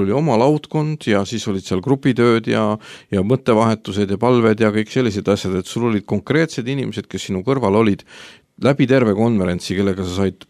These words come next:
põhjalikumalt tuttavaks ja, ja seal oli siis tehtud niimoodi, et see, see inimeste miks oli tõesti selline, et,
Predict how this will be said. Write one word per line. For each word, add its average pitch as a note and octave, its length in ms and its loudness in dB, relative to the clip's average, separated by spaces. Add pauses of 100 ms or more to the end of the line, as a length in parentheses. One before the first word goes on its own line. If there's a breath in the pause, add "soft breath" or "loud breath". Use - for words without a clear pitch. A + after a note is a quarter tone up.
(280)
põhjalikumalt G#2 640 2
tuttavaks G#2+ 640 -2 (340 loud breath)
ja, F#2+ 300 4 (100)
ja G2 240 2
seal B2 240 4
oli G2+ 160 2
siis G2 240 -6
tehtud B2+ 400 -2
niimoodi, A2+ 400 0
et - 160 -10
see, F#2+ 220 0 (640 loud breath)
see G#2 320 2
inimeste G#2 400 0
miks C#3+ 300 -4
oli F#2+ 320 2
tõesti B2 320 0
selline, G2 340 2
et, - 300 -8